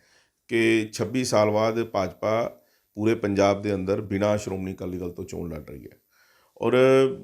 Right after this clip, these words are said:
ਕਿਉਂਕਿ ਅੱਗੇ ਉਹਦਾ ਬੇਸਿਕ ਕਾਰਨ ਪਤਾ ਕੀ ਹੈ ਜੀ, ਕਿ ਅੱਗੇ ਭਾਜਪਾ ਦੀ ਜਿਹੜੀ ਭਾਗੀਦਾਰੀ ਸੀ ਉਹ ਪੰਜਾਬ 'ਚ ਬਹੁਤ ਘੱਟ ਸੀ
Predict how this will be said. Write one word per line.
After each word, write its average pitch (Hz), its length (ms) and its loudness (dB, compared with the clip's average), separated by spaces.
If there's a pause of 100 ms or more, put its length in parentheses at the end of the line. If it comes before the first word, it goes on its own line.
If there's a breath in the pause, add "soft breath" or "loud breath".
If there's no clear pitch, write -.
(920)
ਕਿਉਂਕਿ 127 560 0
ਅੱਗੇ 160 380 0 (540)
ਉਹਦਾ 175 160 2
ਬੇਸਿਕ 117 640 2
ਕਾਰਨ 131 320 2
ਪਤਾ 110 220 -4
ਕੀ 101 220 -10
ਹੈ - 60 -10
ਜੀ, - 140 -20 (600)
ਕਿ 143 220 -4 (160)
ਅੱਗੇ 165 320 4
ਭਾਜਪਾ 139 480 0
ਦੀ 147 200 -2
ਜਿਹੜੀ 135 200 -6
ਭਾਗੀਦਾਰੀ 110 520 0
ਸੀ 127 160 -6
ਉਹ 147 60 -2
ਪੰਜਾਬ 117 340 -2
'ਚ 131 60 -8
ਬਹੁਤ 123 320 -6
ਘੱਟ 90 100 -6
ਸੀ - 180 -18